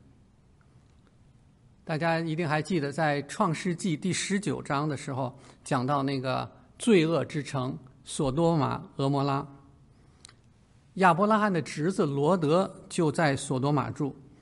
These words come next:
<clears throat> 天使要毁灭索多玛的时候呢，特别放罗德一条生路。那当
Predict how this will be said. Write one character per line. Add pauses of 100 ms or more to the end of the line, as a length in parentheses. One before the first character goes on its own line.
(460)
<clears throat>
天
使
要
毁
灭
索
多
玛
的
时
候
呢， (320)
特
别 (160)
放
罗
德
一
条
生
路。 (920)
那 (1080)
当